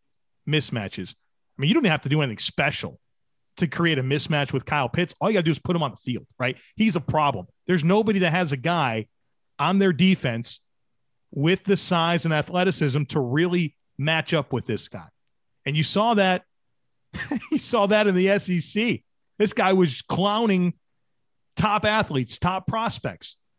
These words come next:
And he's gonna be a real problem in the N F L. You think about what's going on with Darren Waller,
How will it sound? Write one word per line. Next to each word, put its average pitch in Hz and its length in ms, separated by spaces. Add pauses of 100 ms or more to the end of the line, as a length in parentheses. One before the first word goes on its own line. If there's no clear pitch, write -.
(360)
And 151 160
he's 202 160
gonna 233 160
be 208 80
a 180 80
real 165 460
problem 160 640 (600)
in 175 140
the 175 100
N 170 120
F 151 120
L. 170 160
You 151 140
think 185 220
about 165 340
what's 156 220
going 160 300
on 147 200
with 131 120
Darren 120 300
Waller, 156 420